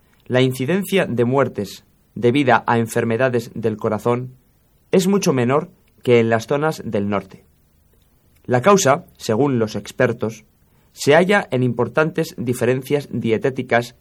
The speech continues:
entre las regiones. Las características de la dieta mediterránea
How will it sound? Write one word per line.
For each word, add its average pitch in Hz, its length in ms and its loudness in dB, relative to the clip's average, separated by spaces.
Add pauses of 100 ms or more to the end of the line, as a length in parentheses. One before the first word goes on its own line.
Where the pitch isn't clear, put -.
(120)
entre 110 280 -2
las 107 240 -4
regiones. 92 680 -4 (1300)
Las 131 200 2
características 139 920 0
de 127 200 -2
la 120 100 4
dieta 143 300 0
mediterránea 113 720 0